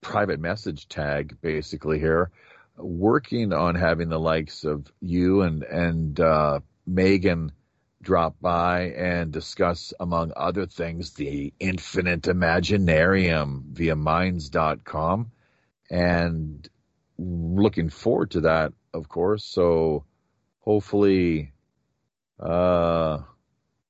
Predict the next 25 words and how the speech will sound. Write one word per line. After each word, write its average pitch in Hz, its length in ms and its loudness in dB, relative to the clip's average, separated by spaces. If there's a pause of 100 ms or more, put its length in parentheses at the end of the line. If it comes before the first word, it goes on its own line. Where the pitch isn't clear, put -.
(1040)
if, 90 400 -6
if 98 300 2
there 98 260 2
are 107 180 2
any, 92 320 -2 (800)
uh, 104 80 -6
you 156 320 -2
might 160 220 2
have 160 80 -2
missed 139 240 -4
the 110 60 -6
part 110 360 -2
earlier 98 540 -2
where 87 260 -2
we 87 300 -2
were, 80 440 -2 (220)
uh, 78 320 -8
with 90 220 -4 (200)
my 95 280 0
referencing 87 1400 -2
the 76 460 0 (720)
history 85 640 0
as 76 320 -4
a, 71 380 0
uh, 62 340 -2